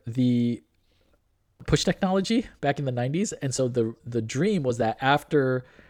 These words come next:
the basic web pages, what you would be able to do is employ and de-, or deploy agents on the web to scour the web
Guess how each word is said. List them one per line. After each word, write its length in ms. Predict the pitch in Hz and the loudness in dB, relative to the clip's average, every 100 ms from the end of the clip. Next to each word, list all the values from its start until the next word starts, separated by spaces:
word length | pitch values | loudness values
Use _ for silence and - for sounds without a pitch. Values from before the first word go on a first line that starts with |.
| _ _ 117 | _ _ -2
the 120 | 110 | 0
basic 480 | - 135 131 139 120 | 4 4 4 0 2
web 260 | 113 123 | 4 4
pages, 580 | 127 104 101 101 104 - - | 2 -4 -2 -4 -4 -8 -4
what 220 | 131 135 | 0 2
you 80 | 131 | 2
would 140 | 120 | 0
be 180 | 120 113 | 0 0
able 160 | 113 117 | 0 -2
to 100 | 110 | -6
do 440 | 131 196 170 135 | -4 0 2 2
is 180 | - 117 | 0 -4
employ 800 | - 120 113 - - 127 127 123 127 - _ _ | -4 -8 -8 -10 -2 4 4 4 -2 -12 _ _
and 160 | 131 113 | -4 -2
de-, 120 | 117 - 135 | -2 -2 2
or 160 | 113 | 4
deploy 580 | - 139 - 165 135 123 - _ _ _ - | 4 0 4 6 6 4 -2 _ _ _ 4
agents 480 | 196 143 113 - - | 4 4 0 -4 -8
on 140 | - 120 | -6 -2
the 80 | 120 | 4
web 340 | 151 139 - | 6 6 4
to 100 | 117 | -2
scour 360 | - 123 135 143 | -2 2 2 2
the 80 | |
web 440 | 120 127 120 107 | 2 2 2 0